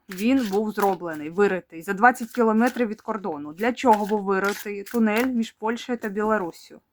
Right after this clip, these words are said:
Для чого цей тунель рили? Угу. Хтось лазив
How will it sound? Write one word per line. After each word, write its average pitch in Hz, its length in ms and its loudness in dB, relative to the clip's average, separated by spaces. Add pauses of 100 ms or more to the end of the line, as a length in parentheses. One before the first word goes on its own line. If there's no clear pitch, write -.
Для 214 120 -6
чого 285 240 4
цей - 160 -6
тунель 214 440 0
рили? 190 600 0 (1500)
Угу. 180 220 -6 (680)
Хтось - 400 -2
лазив 208 560 4